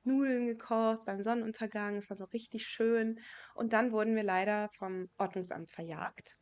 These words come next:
Das war richtig schade. Man darf nämlich in Portugal nicht wild campen. Leider, leider. Ähm, wobei ich denke, dass die sicherlich auch ihre Gründe dazu, dafür haben. Und unterbrich mich, wenn du was sagen willst, ne? Ich bin grad so 'n bisschen am, am Quatschen.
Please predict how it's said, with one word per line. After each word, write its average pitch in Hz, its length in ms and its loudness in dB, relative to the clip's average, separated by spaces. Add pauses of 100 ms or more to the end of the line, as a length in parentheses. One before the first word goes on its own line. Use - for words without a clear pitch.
Das - 120 -10
war 180 80 -2
richtig 185 320 -6
schade. 202 380 2
Man 202 140 0
darf 190 240 2
nämlich 208 240 -4
in 185 100 -2
Portugal 185 600 -4 (160)
nicht 185 320 -6 (200)
wild 170 280 2
campen. 175 600 -2 (520)
Leider, 190 320 4
leider. 220 380 2 (500)
Ähm, 190 640 2
wobei 185 240 6
ich 190 100 2
denke, 196 220 0
dass 190 100 -10
die 196 140 -6
sicherlich 196 340 -6
auch 196 120 -8
ihre 185 200 -6
Gründe 214 300 0
dazu, 240 420 -4
dafür 220 280 -4
haben. 247 400 2 (880)
Und 190 360 -2
unterbrich 202 360 2
mich, 208 140 0
wenn 180 80 2
du 175 80 2
was 175 120 -6
sagen 185 240 2
willst, 165 200 -2
ne? 185 120 0
Ich 196 100 -6
bin 190 120 -6
grad 180 200 -2
so 190 80 -8
'n - 20 -6
bisschen 185 220 -10
am, 180 240 -6
am 180 140 -8
Quatschen. - 540 -4